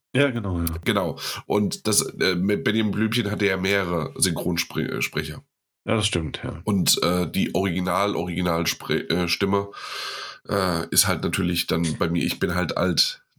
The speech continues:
Speaker 1: Ja, eben, das
Speaker 2: Ist
Speaker 1: war
Speaker 2: halt
Speaker 1: unsere Synchronstimme,
Speaker 2: das
Speaker 1: ne?
Speaker 2: war
Speaker 1: Muss man
Speaker 2: die
Speaker 1: dazu
Speaker 2: alte.
Speaker 1: sagen,
Speaker 2: Ja,
Speaker 1: ja.
Speaker 2: ja, genau. Das war die. Genau.
Speaker 1: Naja, auf dieser
Speaker 2: Also,
Speaker 1: traurigen Note.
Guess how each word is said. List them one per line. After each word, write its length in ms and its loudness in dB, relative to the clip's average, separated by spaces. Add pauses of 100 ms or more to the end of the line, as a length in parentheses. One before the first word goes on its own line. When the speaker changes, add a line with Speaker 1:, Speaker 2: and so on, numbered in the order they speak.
Speaker 1:
Ja, 140 2
eben, 220 2
das 140 0
Speaker 2:
Ist 40 0
Speaker 1:
war 120 2
Speaker 2:
halt 60 2
Speaker 1:
unsere 300 2
Synchronstimme, 600 0
Speaker 2:
das 140 0
Speaker 1:
ne? 60 4
Speaker 2:
war 60 2
Speaker 1:
Muss 140 0
man 100 4
Speaker 2:
die 60 2
Speaker 1:
dazu 180 -2
Speaker 2:
alte. 120 0
Speaker 1:
sagen, 180 0
Speaker 2:
Ja, 100 2
Speaker 1:
ja. 120 2
Speaker 2:
ja, 100 2
genau. 360 -4 (120)
Das 160 -6
war 100 -2
die. 240 -8 (1500)
Genau. 220 -4
Speaker 1:
Naja, 300 4
auf 160 -8
dieser 160 2
Speaker 2:
Also, 160 2
Speaker 1:
traurigen 340 0
Note. 400 2